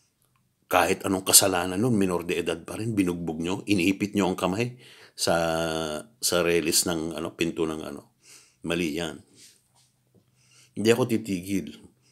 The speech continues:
Kaya ako nagtayo ng Rights of Indigents and the Oppressed para tulungan yung mga tao na inaaresto na walang kababalaghan. Sumulat kayo sa akin o dyan sa page ng, uh, rio,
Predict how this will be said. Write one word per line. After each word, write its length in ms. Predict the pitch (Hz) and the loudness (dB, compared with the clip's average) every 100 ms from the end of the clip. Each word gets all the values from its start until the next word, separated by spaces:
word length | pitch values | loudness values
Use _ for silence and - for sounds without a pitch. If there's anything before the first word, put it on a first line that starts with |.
| - | -8
Kaya 380 | 85 92 104 110 | -2 4 4 4
ako 220 | 110 120 | 4 2
nagtayo 340 | 101 - 101 113 | 2 2 0 2
ng 140 | 120 90 | 0 0
Rights 240 | 98 117 107 | 2 4 2
of 160 | 98 | -2
Indigents 720 | 98 92 95 95 98 101 95 | -2 -2 0 0 0 0 0
and 160 | 92 85 | -2 -2
the 40 | |
Oppressed 440 | 82 - 98 101 - | -4 -2 -2 0 0
para 240 | 92 90 | 0 0
tulungan 540 | - 85 98 110 117 113 | -2 0 4 6 6 4
yung 140 | 98 | 2
mga 220 | 92 90 104 | 0 -2 2
tao 260 | 110 110 | 4 4
na 80 | 113 | 2
inaaresto 960 | 95 90 82 92 110 113 - 123 120 - - - - - - _ | 2 2 0 4 6 6 4 4 2 -4 -16 -16 -18 -20 -20 _
na 80 | 92 | 0
walang 240 | 90 92 | 2 0
kababalaghan. 880 | 90 87 78 82 80 - 90 76 - - _ | 0 -2 -2 -4 -6 -4 -4 -6 -12 -20 _
Sumulat 500 | - 92 98 101 101 | -4 0 4 4 4
kayo 240 | - 95 92 | 2 0 2
sa 240 | 85 90 | 2 2
akin 380 | - 120 120 127 - - - - - - _ _ _ _ _ _ | 4 4 4 -2 -12 -14 -14 -14 -18 -20 _ _ _ _ _ _
o 240 | 104 98 | 0 2
dyan 240 | 98 95 92 | 4 4 6
sa 240 | 98 90 | 4 8
page 400 | 113 117 110 107 | 8 8 6 2
ng, 480 | 95 95 98 - _ | 2 0 -4 -10 _
uh, 240 | 90 87 | 0 2
rio, 480 | 90 110 98 73 - | 4 4 4 0 -4